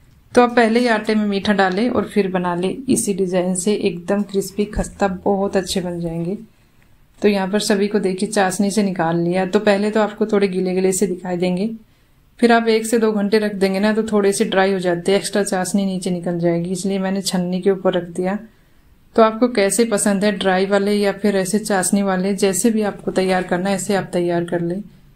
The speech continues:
और आप देखेंगे चाशनी अंदर तक एकदम मतलब गई है। आप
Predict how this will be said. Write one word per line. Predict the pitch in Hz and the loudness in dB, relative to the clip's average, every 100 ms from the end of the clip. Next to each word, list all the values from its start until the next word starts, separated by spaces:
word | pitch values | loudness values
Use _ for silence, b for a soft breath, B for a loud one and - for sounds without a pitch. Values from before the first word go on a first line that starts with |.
| B - - | B -14 -2
और | - | 2
आप | 196 | 2
देखेंगे | 185 196 196 208 | 2 -2 0 -2
चाशनी | 208 196 180 180 208 196 | 0 0 0 0 -2 -2
अंदर | 185 185 | 0 -2
तक | 185 202 202 | -2 -2 -2
एकदम | 175 - 196 196 185 - - | -4 -4 -4 -4 -8 -12 -8
मतलब | 185 170 190 | -6 -4 -4
गई | 180 180 | 0 -2
है। | 170 175 202 | 0 -2 -2
आप | - 190 | -2 -4